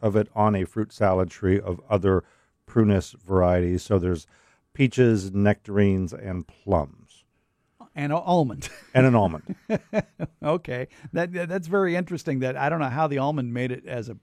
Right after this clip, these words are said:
Speaker 2: as a fruit tree, but basically it is a prunus.
Speaker 1: Yeah,
Speaker 2: A
Speaker 1: yeah.
Speaker 2: prunus dulcis, if I
Speaker 1: Yeah.
Speaker 2: recall correctly. The, um, and, and what sort of care do almond trees need this time of year?
Speaker 1: That's a good question.
Speaker 2: Okay, I'll give you one.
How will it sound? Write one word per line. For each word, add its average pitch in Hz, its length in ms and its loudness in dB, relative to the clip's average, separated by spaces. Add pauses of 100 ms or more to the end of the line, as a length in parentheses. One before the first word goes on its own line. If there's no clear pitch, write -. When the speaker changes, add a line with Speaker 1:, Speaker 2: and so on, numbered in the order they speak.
(140)
Speaker 2:
as - 180 -14
a 101 80 -16
fruit 156 240 -10
tree, 107 260 -12
but 101 200 -16 (320)
basically 123 380 -4
it 131 80 -4
is 147 180 -2
a 120 60 -6
prunus. 165 500 -6
Speaker 1:
Yeah, 139 200 4 (220)
Speaker 2:
A 101 40 -14
Speaker 1:
yeah. 104 180 -4
Speaker 2:
prunus 165 340 -4
dulcis, 143 580 -8
if - 120 -18
I 113 80 -8
Speaker 1:
Yeah. 98 80 -10
Speaker 2:
recall 104 300 -12
correctly. 82 500 -18 (520)
The, 139 320 -6
um, 127 360 -2 (120)
and, 127 300 -18 (100)
and 135 220 -6 (380)
what 180 280 0
sort 285 200 -4
of 156 120 -6
care 190 520 -2
do 147 560 -2 (180)
almond 156 440 -2
trees 107 440 -10
need 110 240 -12
this 98 160 -14
time 98 300 -12
of 92 160 -16
year? 92 260 -18 (1040)
Speaker 1:
That's 139 180 -4
a - 40 -20
good 139 160 -12
question. 143 420 -10 (960)
Speaker 2:
Okay, 127 420 -10
I'll 131 120 -8
give 147 140 -8
you 113 100 -8
one. 127 360 -10